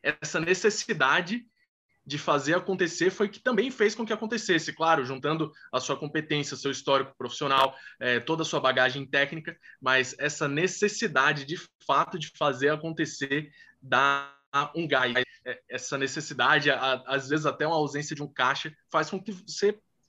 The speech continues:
caminhe um pouco a mais, você vá até mais tarde, entre de madrugada, e você vá se aperfeiçoando, né? Os boletos não esperam, e eles são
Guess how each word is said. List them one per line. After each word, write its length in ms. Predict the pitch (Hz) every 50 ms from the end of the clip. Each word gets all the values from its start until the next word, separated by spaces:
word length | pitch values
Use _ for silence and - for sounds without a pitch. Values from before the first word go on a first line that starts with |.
| _ _ _ _ -
caminhe 260 | 208 196 185 165 180
um 80 | 185
pouco 260 | 180 - 180 175 175 202
a 40 | 175
mais, 280 | 143 135 143 156 156
você 120 | 151 - 143
vá 160 | 127 139 143
até 160 | 151 - 156
mais 260 | 151 156 143 147 -
tarde, 400 | - 143 139 147 147 143 127 139
entre 200 | 156 165 160 160
de 80 | 147 143
madrugada, 640 | 147 143 139 131 131 120 127 127 139 147 147 151 151 - - - _ -
e 20 |
você 220 | 156 151 151 170
vá 160 | 151 147 151 151
se 100 | - 156
aperfeiçoando, 800 | 147 - 156 143 - 156 151 - - 143 127 120 113 113 113
né? 180 | 107 113 113 - - - - - _ _
Os 160 | 139 139 131
boletos 460 | 131 139 143 139 143 151 151 - 147 143
não 160 | 151 147 156
esperam, 640 | 151 - - - 139 127 127 127 123 117 113 - _ _ _ _
e 120 | - 127
eles 340 | 127 127 127 135 127 - -
são 360 | - 135 135 131 131 127 131